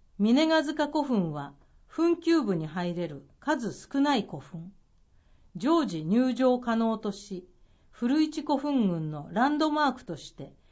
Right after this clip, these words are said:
峰塚公園と一体とした史跡古墳公園とする考えは。市長、史跡古市古墳群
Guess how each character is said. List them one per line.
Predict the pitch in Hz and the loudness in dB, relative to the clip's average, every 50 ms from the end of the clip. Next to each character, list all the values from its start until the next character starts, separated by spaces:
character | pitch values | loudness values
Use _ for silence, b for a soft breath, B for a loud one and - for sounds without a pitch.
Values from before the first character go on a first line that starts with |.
| b b - | b b 0
峰 | 190 208 226 269 294 | 2 4 4 4 2
塚 | 294 294 285 302 285 | 2 0 -2 -2 -2
公 | 285 - 294 285 277 262 208 | 0 -2 0 2 2 2 2
園 | 180 165 156 | 0 -2 -6
と | 156 - 170 160 | -8 -10 -12 -10
一 | 175 185 180 | -10 -10 -10
体 | - _ _ - 254 254 247 247 | -12 _ _ -2 0 0 0 -2
と | 240 240 | -4 -8
し | - - - - | -8 -8 -12 -8
た | - 196 190 - b b b b b b | -6 -6 -6 -6 b b b b b b
史 | _ - - - - 302 | _ -14 -10 -4 -4 -4
跡 | 302 294 302 | -2 -2 -4
古 | 285 - 294 269 | -2 0 -2 -2
墳 | 269 302 302 311 302 294 | 0 -2 -4 -4 -4 -4
公 | 294 - 311 311 294 277 240 | -2 -2 0 2 2 2 2
園 | 208 190 170 | 0 -2 -2
と | - 160 | -4 -8
す | - - 180 | -8 -8 -8
る | 170 170 | -8 -8
考 | 170 202 208 208 208 208 208 202 185 | -6 -4 -2 0 2 2 2 2 0
え | 165 | -2
は。 | 147 147 147 - _ _ _ _ _ _ _ _ _ _ _ _ _ _ _ _ _ _ - _ _ _ _ _ _ _ _ _ | -4 -8 -14 -20 _ _ _ _ _ _ _ _ _ _ _ _ _ _ _ _ _ _ -20 _ _ _ _ _ _ _ _ _
市 | - - - | -20 -20 -12
長、 | - - 247 180 151 - - - - - _ _ _ _ _ _ - _ _ | -4 -2 0 0 -2 -4 -12 -20 -20 -20 _ _ _ _ _ _ -20 _ _
史 | _ - - - - - 302 | _ -20 -20 -12 -6 -4 -4
跡 | 294 294 - 277 277 277 - - - _ | -4 -2 -2 -2 -2 -2 -4 -10 -18 _
古 | _ - - 254 247 302 311 | _ -10 -6 -4 -2 0 0
市 | 302 302 294 311 - | -2 -2 -4 -8 -4
古 | - 302 285 | 0 0 0
墳 | 285 294 294 294 269 233 196 | 0 -2 -2 0 0 0 0
群 | 175 170 151 139 - | 0 -2 -6 -8 -12